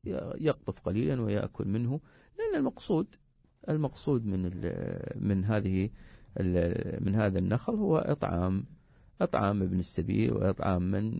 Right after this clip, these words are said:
يأكل منها، فيحصل الأجر من زرعها، وكذلك أيضًا ينتفع بطعامها من يأكلها. فلا يحجر على أحد، لكن لا يتزود منها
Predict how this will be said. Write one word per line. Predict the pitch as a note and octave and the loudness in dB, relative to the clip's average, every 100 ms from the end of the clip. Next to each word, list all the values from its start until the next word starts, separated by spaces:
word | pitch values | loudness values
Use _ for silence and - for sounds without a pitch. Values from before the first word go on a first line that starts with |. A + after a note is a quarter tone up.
| - | -2
يأكل | C#3 F#2+ - F#2 | 0 0 0 -2
منها، | F#2 F#2+ G#2+ D3+ | 0 0 -2 -2
فيحصل | D3 E3 D#3+ D#3 D#3 - D#3 F#3 - B2 | -2 -2 0 0 -2 -4 -2 -4 -2 0
الأجر | A2 - A#2 A#2 B2+ _ _ _ _ - _ - | 2 2 2 0 -2 _ _ _ _ -20 _ 0
من | G2+ G2+ F#2+ | 2 2 2
زرعها، | F#2 A#2 F#2+ - G#2+ C#3+ A3+ _ _ _ - | 2 2 0 -2 -2 -4 -6 _ _ _ -10
وكذلك | - E3+ G#2+ G2+ - | -2 2 2 0 0
أيضًا | B2 D3 B2+ A#2 - | -2 0 -2 -4 -4
ينتفع | B2 A2+ B2+ - G2 G2 | -2 -2 -2 -2 -2 0
بطعامها | F#2 - - G2 F#2+ F#2 F#2 A#2+ D#3+ | -2 -2 -2 0 0 -2 0 0 0
من | - B2 D3 | 0 -2 -2
يأكلها. | - - - - - - _ _ _ _ _ | -4 -4 -6 -6 -6 -8 _ _ _ _ _
فلا | A3 - - - F3+ E3+ | -6 -6 -6 -4 0 2
يحجر | A2 G#2 G#2+ G2 D#2 | 2 -2 0 0 2
على | F2 | 4
أحد، | - - C#3+ E3+ C#3+ | 2 0 -2 0 0
لكن | C3 D3+ D3+ - _ _ _ A2+ | 0 0 -4 -6 _ _ _ 0
لا | G#2+ A2+ C3 | 2 4 2
يتزود | A#2+ G#2+ G2 G2+ G#2 - G2+ A#2 - _ _ _ _ | 0 0 -2 2 0 2 0 0 -4 _ _ _ _
منها | G#2+ A#2 A2+ B2 | 0 2 2 0